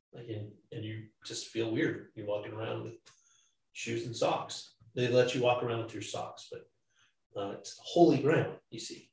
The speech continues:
That's something I've always found fascinating about this passage of scripture because it's a worship thing, again. Um, then, then, then once he's done this, God speaks to him, makes the challenge.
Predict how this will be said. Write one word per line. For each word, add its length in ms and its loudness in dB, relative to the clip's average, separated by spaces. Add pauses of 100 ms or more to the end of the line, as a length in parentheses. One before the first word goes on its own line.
(460)
That's 500 0 (800)
something 340 2
I've 100 4
always 220 8
found 260 -2
fascinating 680 0
about 260 0
this 160 -6
passage 420 -2
of 60 -4
scripture 460 -6
because 340 -4
it's 140 -6
a 60 -4
worship 440 -6
thing, 220 -8 (180)
again. 340 -10 (840)
Um, 440 -6 (840)
then, 540 4
then, 460 2
then 180 4
once 220 6
he's 220 0
done 200 6
this, 420 0
God 300 6
speaks 400 0
to 60 -2
him, 480 0 (580)
makes 320 2
the 120 -10
challenge. 840 2